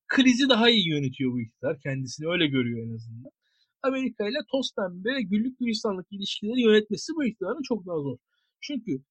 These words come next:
Amerika ile ilişkiler iyi olduğu zaman Türkiye'de kurumların çalışması gerekiyor, Türkiye'de demokrasinin çalışması gerekiyor, Türkiye'de sistemin düzgün işlemesi gerekiyor. Yani baktığınız zaman, e, Amerika ile yaşanan, e, sorunlar, kavgalar, dövüşler bir yandan da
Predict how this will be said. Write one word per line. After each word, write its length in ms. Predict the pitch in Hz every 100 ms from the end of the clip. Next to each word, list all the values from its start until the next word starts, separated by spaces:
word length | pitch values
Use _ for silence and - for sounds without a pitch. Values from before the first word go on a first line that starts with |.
| _ -
Amerika 360 | 190 262 247 214
ile 100 | 185
ilişkiler 320 | 180 - 156
iyi 180 | 131 170
olduğu 280 | 247 240 269
zaman 420 | 254 262 269 269 -
Türkiye'de 380 | 160 139 135
kurumların 440 | - 131 120 131 214
çalışması 480 | 247 226 233 220 233
gerekiyor, 460 | 240 226 254 247
Türkiye'de 380 | 208 - 147 135
demokrasinin 540 | 131 131 127 123 156 180
çalışması 480 | 247 226 233 240
gerekiyor, 500 | 233 247 220 254 233 220
Türkiye'de 400 | 170 - 156 151
sistemin 500 | - - 196 220 190
düzgün 260 | 165 233
işlemesi 460 | 226 - 262 226 240
gerekiyor. 580 | 254 240 220 247 240 247 _ _ _ -
Yani 220 | 180 175
baktığınız 440 | 185 - 254 269
zaman, 240 | 214 185 339 _ _ _ _ 165
e, 20 | 160 -
Amerika 360 | 202 339 330 294
ile 100 | 269
yaşanan, 480 | 247 262 277 269 - _ - 156
e, 20 | 151 147
sorunlar, 600 | 143 220 262 277 233 175
kavgalar, 560 | - 240 233 220 202 165
dövüşler 520 | 262 254 - 311 277
bir 60 |
yandan 360 | 262 247 214
da 40 | 180